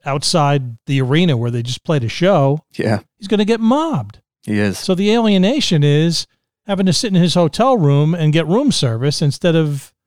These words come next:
Speaker 1: being out in the world doing what he likes to do. Now, maybe getting a sandwich at a diner, it could be something else.
Speaker 2: Right.
Speaker 1: Which is why I think he loved riding his motorcycle, because he could be by himself riding the motorcycle.
Speaker 2: Yeah.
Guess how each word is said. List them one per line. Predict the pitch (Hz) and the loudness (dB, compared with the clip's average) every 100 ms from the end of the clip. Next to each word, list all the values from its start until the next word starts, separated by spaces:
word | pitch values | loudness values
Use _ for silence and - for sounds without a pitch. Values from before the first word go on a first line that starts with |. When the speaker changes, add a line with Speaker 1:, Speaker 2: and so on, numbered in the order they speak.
| _ | _
Speaker 1:
being | 185 170 | -2 0
out | 170 165 | 0 0
in | |
the | 165 | 2
world | 180 208 160 | 4 2 2
doing | 160 165 165 | 2 2 2
what | 160 156 _ 156 | 0 -2 _ -2
he | 170 | 0
likes | 175 175 | 2 0
to | 196 | 0
do. | 190 285 95 - _ _ _ - | 0 0 -2 -10 _ _ _ -4
Now, | 185 | 0
maybe | 185 185 160 | 2 2 2
getting | 151 135 | 2 2
a | 120 | 2
sandwich | 156 143 127 | 2 2 2
at | 127 | 0
a | |
diner, | 110 135 160 165 | 0 2 2 0
it | |
could | 170 160 | -2 -2
be | |
something | 143 165 175 185 | 0 -2 -2 -2
else. | 240 101 - - _ _ _ _ | -2 -8 -14 -16 _ _ _ _
Speaker 2:
Right. | 101 107 101 _ _ _ - | -2 0 -2 _ _ _ -6
Speaker 1:
Which | 170 190 | -2 0
is | 143 | 0
why | 160 156 | 2 2
I | |
think | 139 190 - | 2 0 0
he | 151 | 0
loved | 156 165 143 | 2 0 0
riding | 143 156 160 | 0 2 2
his | 143 117 | 0 2
motorcycle, | 147 262 170 - 107 107 117 | 2 2 0 -2 -6 -8 -8
because | 127 - 131 110 | -6 -2 -2 0
he | 147 147 | -2 0
could | 147 127 117 - _ _ _ - | -2 -2 -4 -14 _ _ _ -4
be | 143 | -2
by | 147 156 | 0 2
himself | 160 - 185 196 104 - _ | 2 2 0 -2 -4 -14 _
riding | 139 131 127 | -4 -2 0
the | 127 | 0
motorcycle. | 147 185 - 107 - 117 | 0 -2 -6 -12 -6 -4
Speaker 2:
Yeah. | 104 | -4